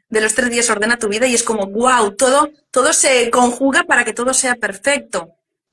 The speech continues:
Y la pregunta que os lanzo es, si tú estás aquí, si lo estás viendo en grabación, es que quizás tú seas el elegido de tu sistema para sanar todo eso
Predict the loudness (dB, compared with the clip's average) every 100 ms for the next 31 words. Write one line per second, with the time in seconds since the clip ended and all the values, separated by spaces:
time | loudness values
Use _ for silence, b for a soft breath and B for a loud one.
0 | _ -4 0 0 0 -2 0 0 2 0
1 | 2 0 2 2 4 4 2 2 0 0
2 | 2 2 2 0 -4 _ _ _ _ -4
3 | -2 -2 -2 -2 0 -2 0 0 0 -2
4 | -2 0 0 0 0 0 0 2 2 0
5 | 0 0 0 0 -4 -4 -2 -2 -6 -4
6 | -2 -2 -2 -2 0 0 0 2 0 0
7 | -2 0 0 0 -2 -2 -2 -2 0 0
8 | 0 0 0 2 0 0 -2 -2 -2 2
9 | 2 2 0 0 2 0 -2